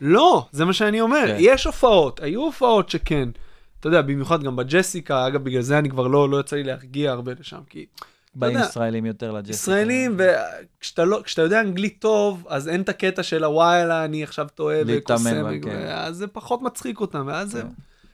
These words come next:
Speaker 1: אתה יודע. וגם האופי של הבדיחה הוא שונה באנגלית, כאילו.
Speaker 2: זה, אני רוצה להגיד לך שזה, אני, זה הצלחה מאוד גדולה בשבילי, מה שאתה אומר פה, כי זה בדיוק מה שהרגשתי, שכבר הרגשתי שאני שולט בבדיחה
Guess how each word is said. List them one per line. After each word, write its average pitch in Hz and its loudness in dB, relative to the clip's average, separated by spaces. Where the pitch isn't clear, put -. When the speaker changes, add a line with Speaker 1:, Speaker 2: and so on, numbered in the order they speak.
Speaker 1:
אתה 208 -8
יודע. 208 2
וגם 151 2
האופי 226 4
של 208 -2
הבדיחה 180 4
הוא 233 2
שונה 180 4
באנגלית, 139 0
כאילו. 131 -8
Speaker 2:
זה, 135 0
אני 123 -6
רוצה 113 -6
להגיד 139 -8
לך 147 -10
שזה, 120 -10
אני, 117 -10
זה 110 -8
הצלחה 113 -10
מאוד 127 -6
גדולה 123 -8
בשבילי, 120 -12
מה 107 -12
שאתה 107 -16
אומר 117 -10
פה, 101 -16
כי 104 -16
זה 104 -12
בדיוק 117 -16
מה 117 -14
שהרגשתי, 110 -16
שכבר 98 -16
הרגשתי 104 -14
שאני 117 -14
שולט 107 -14
בבדיחה 107 -16